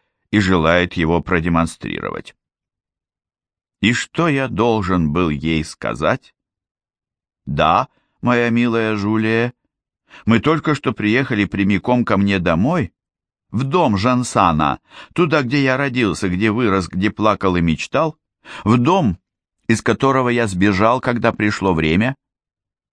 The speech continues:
Прошло уже несколько лет с тех пор, как матери вдруг сообщили, что она должна съехать отсюда, что дом ей больше не принадлежит.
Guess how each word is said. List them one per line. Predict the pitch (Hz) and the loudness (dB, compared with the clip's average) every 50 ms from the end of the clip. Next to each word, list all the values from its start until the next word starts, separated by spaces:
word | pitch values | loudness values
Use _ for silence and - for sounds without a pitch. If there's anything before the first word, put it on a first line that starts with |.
| _ _ _ _ _ - | _ _ _ _ _ 0
Прошло | - 92 90 85 - 82 87 110 123 127 127 | 2 2 2 2 0 0 0 2 2 2 0
уже | 127 117 107 117 101 | -2 0 0 0 2
несколько | 101 110 113 107 - - 95 87 - 92 85 | 2 2 0 0 -2 -2 -2 -2 0 -2 0
лет | 85 101 107 95 | 0 0 0 -2
с | - - | -2 -4
тех | - 78 71 - | -4 -4 -4 -2
пор, | - 80 80 73 | -2 -2 -2 0
как | - 80 76 71 - 85 | 0 -2 -2 -2 -2 -2
матери | 92 92 85 80 - 80 73 76 | 0 0 0 0 0 -2 -2 0
вдруг | 73 73 78 82 76 - | -2 -2 -2 -2 -4 -4
сообщили, | - - 65 62 62 - - - 90 98 92 85 78 - _ _ _ _ _ _ _ _ _ | -4 -4 -4 -4 -4 -6 -6 -4 -2 0 0 0 0 -2 _ _ _ _ _ _ _ _ _
что | - - - 104 92 | -10 -4 0 2 2
она | 95 101 101 92 | 4 2 2 2
должна | 85 90 92 85 87 95 90 87 | 2 0 0 2 2 0 0 0
съехать | - - 92 87 82 78 - 60 - - | 0 0 0 0 0 0 -2 -6 -6 -6
отсюда, | 50 50 - - - 92 92 95 113 127 131 _ _ _ _ _ _ _ _ _ _ _ | -8 -8 -8 -6 -4 -2 -2 0 0 -2 -4 _ _ _ _ _ _ _ _ _ _ _
что | - - - 110 98 | -8 -2 0 2 2
дом | 101 123 120 110 | 4 2 2 2
ей | 110 107 104 | 2 0 0
больше | 95 92 104 101 98 - - 101 | 0 0 0 0 0 0 0 0
не | 98 90 92 87 | 2 2 2 0
принадлежит. | - 95 90 85 87 87 80 85 82 80 78 82 85 85 - | 0 -2 -2 0 0 -2 -2 -4 -4 -4 -4 -4 -4 -6 -6